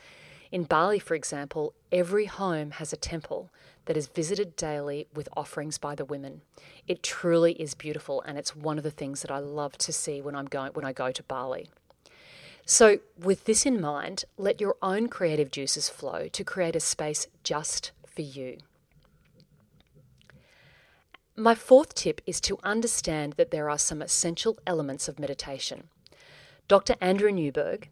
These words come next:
who studied meditators for thirty years and who was on episode twenty-nine of this podcast,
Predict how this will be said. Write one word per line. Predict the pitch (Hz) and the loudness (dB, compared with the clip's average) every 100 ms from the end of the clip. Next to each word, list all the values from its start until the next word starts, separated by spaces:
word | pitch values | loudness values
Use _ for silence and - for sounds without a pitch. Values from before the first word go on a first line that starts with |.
| - | -10
who | - | 0
studied | 190 - 175 202 185 | 2 4 4 4 2
meditators | 175 165 - 151 151 - | 0 0 -2 -2 0 -2
for | - | -6
thirty | - 170 165 | 2 4 4
years | 185 147 139 143 - | 0 -4 -4 -2 -2
and | 170 165 | -2 -2
who | |
was | 160 | -2
on | 156 151 | -2 -4
episode | 175 175 - 151 147 | -4 0 0 0 -2
twenty-nine | - 156 147 147 170 | -8 -8 -6 -4 -2
of | 180 | -2
this | 151 | -4
podcast, | - 208 214 - - - - | -2 -2 -2 -6 -10 -6 -8